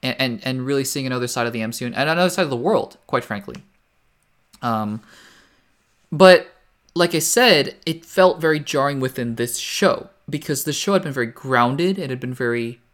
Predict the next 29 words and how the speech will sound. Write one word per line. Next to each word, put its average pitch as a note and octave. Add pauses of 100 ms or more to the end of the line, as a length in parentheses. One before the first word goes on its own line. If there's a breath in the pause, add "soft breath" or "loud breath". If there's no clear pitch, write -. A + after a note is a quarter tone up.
(260)
you -
know, C3+ (340)
uh, A2
high D3+
school D#3+
focused, D#3+
high C3+
school C#3
centric. D#3 (680 soft breath)
And C#3 (480)
it, F3+ (140)
now E3+
looking G#3+
back, C3+
I C3
can, C3
I B2+
can D#3
very F#3 (360)
confidently F3+
say G2 (320 soft breath)
that C#3
those F3+
two -
episodes F#3+
feel C3+
like A#2+
two D#3+
episodes C3